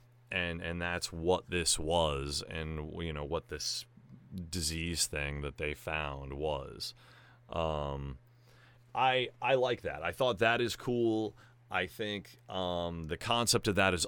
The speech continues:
awesome, but I think the, the finding that once you're infected, there's only one way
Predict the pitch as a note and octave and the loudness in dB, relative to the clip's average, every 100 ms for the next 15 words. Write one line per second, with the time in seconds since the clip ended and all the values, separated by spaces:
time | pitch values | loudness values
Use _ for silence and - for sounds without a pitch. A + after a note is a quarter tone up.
0 | - A#2 A2+ - G#2 G2 - - - - | 2 4 4 4 2 -2 -6 -16 -16 -14
1 | D#2 B2 G2+ - - - - - - - | 6 8 8 4 -16 -20 -20 -20 -20 -20
2 | - - - - - G2+ - B2 G2+ F2+ | -20 -20 -16 -4 6 6 6 0 2 2
3 | F#2 F#2 F2 E2 E2 F2+ E2+ D#2 - A2 | 4 6 6 2 -2 -2 0 -2 2 4
4 | A2+ A2 G#2+ F#2+ F#2 - - _ _ F#2+ | 6 4 4 2 -2 -6 -16 _ _ 0
5 | F#2+ F#2 G#2 G#2+ G2 F2+ E2+ - F#2 - | 0 2 2 2 2 0 0 4 4 4
6 | A2 G#2+ F#2 F2 G2+ F2+ F#2 E2+ E2+ E2+ | 2 2 2 2 2 2 2 0 0 2
7 | F2+ F2 E2 D#2+ F2 F#2 | 2 4 4 4 4 0